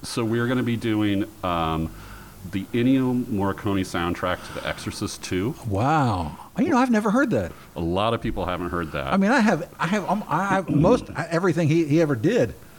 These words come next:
Speaker 1: But The Exorcist Two soundtrack is really unique, and it's, uh, the film, when it came out, was expected to be as big as The Exorcist,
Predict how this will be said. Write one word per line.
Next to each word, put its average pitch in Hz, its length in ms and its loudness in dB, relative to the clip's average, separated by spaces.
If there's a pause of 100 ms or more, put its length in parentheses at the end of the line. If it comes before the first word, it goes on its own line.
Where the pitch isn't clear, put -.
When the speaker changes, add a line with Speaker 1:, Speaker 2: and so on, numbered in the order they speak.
(600)
Speaker 1:
But - 80 -14
The 107 80 -8 (100)
Exorcist 139 540 -2
Two 123 140 0
soundtrack 85 640 -2 (100)
is 80 160 -4
really 92 440 0
unique, 80 560 -2 (160)
and 85 400 0 (140)
it's, 82 360 -6 (120)
uh, 76 480 -2 (560)
the 90 100 -4
film, 117 340 -2
when 98 100 0
it - 80 -4
came 90 200 -2
out, 82 300 -2 (100)
was 82 160 -6
expected 82 420 -6
to 80 40 -4
be 78 120 -2
as 76 120 -2
big 80 220 -4
as 76 100 -4
The 76 80 -4
Exorcist, 78 480 -6